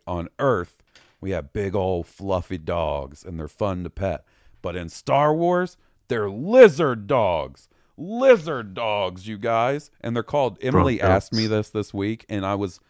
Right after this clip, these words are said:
Speaker 1: both delighted and ashamed that I immediately knew the answer.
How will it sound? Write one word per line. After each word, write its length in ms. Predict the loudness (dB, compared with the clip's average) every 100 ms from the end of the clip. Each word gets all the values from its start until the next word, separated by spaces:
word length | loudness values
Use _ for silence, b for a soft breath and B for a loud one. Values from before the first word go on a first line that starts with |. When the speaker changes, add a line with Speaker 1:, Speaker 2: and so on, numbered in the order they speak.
| _ _ _ _
Speaker 1:
both 380 | -4 -2 -2 -4
delighted 580 | -4 0 0 0 -4 -6
and 280 | -6 -4
ashamed 500 | -6 -6 -6 -6 -4
that 140 | -4 -2
I 140 | -2
immediately 680 | -2 -2 -2 -2 -2 -4 -4
knew 220 | -4 -4
the 120 | -6
answer. 540 | -8 -8 -8 -8 -8